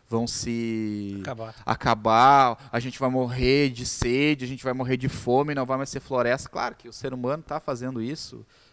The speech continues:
Speaker 1: né? Tá também, né? É, mu-, muitas, muitas questões aí,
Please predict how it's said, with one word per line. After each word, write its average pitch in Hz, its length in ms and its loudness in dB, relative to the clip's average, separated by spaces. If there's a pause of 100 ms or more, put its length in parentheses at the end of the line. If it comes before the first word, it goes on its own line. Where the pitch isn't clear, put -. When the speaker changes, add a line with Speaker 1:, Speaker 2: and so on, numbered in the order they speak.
(120)
Speaker 1:
né? 107 260 -4
Tá 120 400 -2
também, 107 580 -10
né? 101 460 -6 (680)
É, 104 260 -14
mu-, 107 400 -10
muitas, 110 540 -12
muitas 107 320 -12
questões 117 440 -4
aí, 113 320 -2